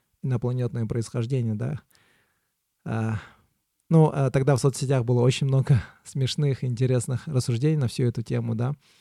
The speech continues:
Конечно же, люди в основном, м, не считая, а, всяких конспирологов, да, заговоров, людей, которые вообще увлечены всей этой, а, инопланетной темой, а, сразу, э, от-, начали относиться скептически,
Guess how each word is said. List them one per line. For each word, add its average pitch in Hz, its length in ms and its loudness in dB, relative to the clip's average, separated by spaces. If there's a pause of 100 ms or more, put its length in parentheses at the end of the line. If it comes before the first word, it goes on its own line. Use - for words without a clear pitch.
(360)
Конечно 170 360 8
же, 135 120 6
люди 131 460 8
в 113 60 2
основном, 123 600 2 (240)
м, 113 500 -8 (320)
не 139 200 0
считая, 120 600 0 (400)
а, 120 240 -8
всяких 117 540 -6 (420)
конспирологов, 139 680 2
да, 139 120 2
заговоров, 120 480 0 (340)
людей, 120 420 -2
которые 113 340 -4
вообще 110 220 -2
увлечены 120 500 -2
всей 117 220 -4
этой, 113 280 -6 (540)
а, - 960 -6
инопланетной 120 580 -4
темой, 139 400 -2 (1120)
а, 113 220 -2
сразу, 120 420 0
э, 117 320 -4
от-, - 260 -8
начали 131 340 -2
относиться 120 420 -4
скептически, 147 760 -4